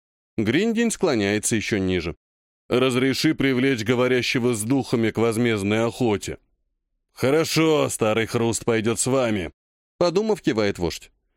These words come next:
«Но если ты не принесёшь голову скрытникам, Рабар, твоя бедренная кость укрепит подножие моего трона».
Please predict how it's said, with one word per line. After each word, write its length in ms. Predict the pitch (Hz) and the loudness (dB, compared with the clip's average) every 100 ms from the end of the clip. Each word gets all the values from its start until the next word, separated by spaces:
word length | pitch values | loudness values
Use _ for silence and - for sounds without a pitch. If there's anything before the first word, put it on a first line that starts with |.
| _ _ - | _ _ 0
«Но 180 | 143 | 2
если 440 | 160 165 156 147 143 | 4 2 2 0 0
ты 220 | - 127 | 2 2
не 140 | 123 139 | 2 2
принесёшь 600 | 143 139 131 139 123 104 | 2 2 0 0 0 0
голову 360 | 143 135 147 | 2 2 0
скрытникам, 720 | 156 - 247 - 127 113 113 | 0 0 0 0 -2 0 0
Рабар, 560 | 110 110 98 82 - - _ _ _ | 0 0 -2 -2 -6 -10 _ _ _
твоя 400 | - 123 135 151 | 0 2 4 2
бедренная 600 | 127 160 147 151 151 151 | 2 2 2 2 2 2
кость 360 | - 220 156 - | 2 2 2 0
укрепит 460 | 180 185 170 185 - | 0 2 2 2 2
подножие 580 | 160 156 165 147 165 | 2 2 2 2 2
моего 340 | 151 156 156 160 | 2 2 2 2
трона». 600 | - 160 143 113 78 | 2 2 2 0 -4